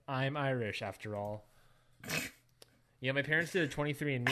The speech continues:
So I have, like, so Ryan Knightsey, Knightsey's a German last name, and my family did a twenty-three and me. Uh, turns out I am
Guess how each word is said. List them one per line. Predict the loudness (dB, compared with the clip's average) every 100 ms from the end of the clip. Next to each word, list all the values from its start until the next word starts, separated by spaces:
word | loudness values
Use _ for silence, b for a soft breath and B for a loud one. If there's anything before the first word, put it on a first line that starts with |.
| 0
So | 4
I | 6
have, | 6
like, | 4 2 0
so | 4
Ryan | 6 6 6
Knightsey, | 4 4 4 4 6
Knightsey's | 4 4 2 2
a | 2
German | 4 4 4 2
last | 2 2 2
name, | 2 2 2 -2 b b b b
and | 2 6 8 6 4
my | 4 4
family | 8 8 8 6
did | 8 8 10
a | 10 8
twenty-three | 6 2 4 4 4 2
and | 2 2
me. | 2 2 2 -2 b b b b b 6
Uh, | 8 8 4
turns | 4 8 8 6 8
out | 10 10 8 0 _ 0
I | 6 6
am | 6 4 4 4 0